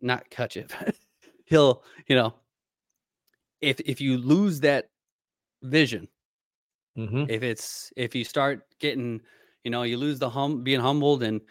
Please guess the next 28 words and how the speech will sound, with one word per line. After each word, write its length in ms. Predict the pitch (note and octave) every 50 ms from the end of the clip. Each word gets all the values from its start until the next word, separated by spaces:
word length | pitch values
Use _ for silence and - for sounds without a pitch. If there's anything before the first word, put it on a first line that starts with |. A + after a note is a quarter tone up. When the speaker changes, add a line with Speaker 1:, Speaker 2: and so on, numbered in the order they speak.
| _ _ _ _ _ _ - -
Speaker 1:
and 100 | A2+ A2
you 60 | G#2+
start 320 | - - C#3 B2+ B2 -
getting 200 | - A2+ G#2+ A#2 -
cocky 480 | - C3+ C3 B2+ B2+ - B2+ A#2+ A#2+ A#2
and 80 | A#2+ -
arrogant 760 | - C3+ C3 C3 C3 A#2+ A2+ A#2 A#2+ A#2+ A#2+ A#2+ A2+ A2 -
and 260 | G#2 G2+ G#2 G#2 G#2
going 220 | - B2 C3+ C3+ B2
down 160 | C3+ C3 B2+
a 80 | A#2+ G#2+
different 320 | G#2 B2+ - - G#2+ -
path, 240 | - C3 C3 A#2+ -
it's 120 | A2 - B2+
over, 320 | B2+ B2 A#2 G2 - - _ _ _ _ _ _ _ _ _ _ _ _ _ _ _ _ _ -
you 80 | - A2
know? 180 | A2 A#2 C3 _ _ _ _ _ _ _ _ _ _ _ _ _ _ _ _ _ _ _ _ _ _ _ _ _ _ _ _ _ _ _ _ _ _ _ _ _ _ _ _ -
God 240 | - D3 D3 D3+ D#3
is 120 | D3 C3 -
funding 680 | - - D#3+ F3 F3 E3+ B2+ A2+ A2 G2+ F#2 G2+ G#2+ - _ _ _ _ _ _ _ _ _ _ _ _ _ _ _ _ _ -
the 80 | B2+
path. 540 | - - - C#3 B2 - - - - - - _ _ _ _ _ _ _ _ _ _ _ _ _ _ _ _ _ _ _ _ _ _ _ _ _ _ _ _ _ _ _ _ _ _ _ _ _ _ _ _ _ _ _ _ _ _ _ _ _ _ _ _ _ _ _ _
Once 240 | - - B2 - -
you 100 | D3 B2+
veer 200 | A#2+ C3 C3 C3
off 220 | C3+ C#3+ D3 - -
the 80 | B2
path 360 | - - A2 G#2 F#2+ G2 -